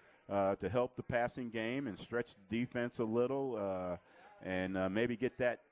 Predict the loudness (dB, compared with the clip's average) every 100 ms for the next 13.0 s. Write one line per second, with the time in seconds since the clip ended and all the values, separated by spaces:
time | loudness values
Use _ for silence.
0 | -6 -4 -4 -4 0 0 0 -2 -4 -2
1 | -2 0 0 0 -2 -2 0 2 2 -2
2 | -6 -16 -18 -20 -12 -2 0 0 0 -2
3 | 0 0 -2 -2 -2 2 2 2 -2 -4
4 | -2 -2 -2 -2 -2 -2 -8 -2 0 0
5 | -6 _ _ _ -4 0 0 0 -2 0
6 | 0 0 -4 -6 -6 -4 -2 -4 -4 -2
7 | 0 -2 0 0 0 -14 -4 -2 -2 -8
8 | -20 -14 -4 -2 -2 0 0 0 -4 0
9 | 2 0 -2 -6 -6 -4 -2 -2 -4 -8
10 | _ _ _ -2 -2 0 0 0 -2 _
11 | -14 -2 0 0 -6 -4 2 2 2 -2
12 | -6 -2 0 0 0 -2 0 0 0